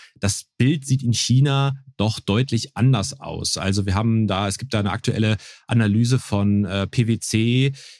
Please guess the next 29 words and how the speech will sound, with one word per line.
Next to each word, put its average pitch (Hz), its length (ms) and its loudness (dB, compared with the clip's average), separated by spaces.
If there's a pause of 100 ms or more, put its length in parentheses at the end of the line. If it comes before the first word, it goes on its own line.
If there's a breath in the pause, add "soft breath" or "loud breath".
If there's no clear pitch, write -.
(160 loud breath)
die 110 320 2
zum 110 200 0
Beispiel, 117 880 0
äh, 107 60 -4
also 104 260 0
die 110 120 0
auf 101 120 -4
die, 110 180 0
auf 98 80 -6
das - 160 -4
zweite 104 260 -2
Quartal 107 560 -2
geschaut 123 460 0
hat, 120 160 -2
wie 107 80 -2
sich 107 140 0
der - 120 -4
Ent-, 98 280 -2
äh, 113 80 -2
Markt 101 320 -2
für, 104 340 0
für 98 300 -4
Fahrzeuge 107 400 -2
mit 104 160 0
alternativen, 104 1000 0
äh, - 60 -10
Antrieben 120 560 0
entwickelt 127 480 -2
hat. 127 240 -2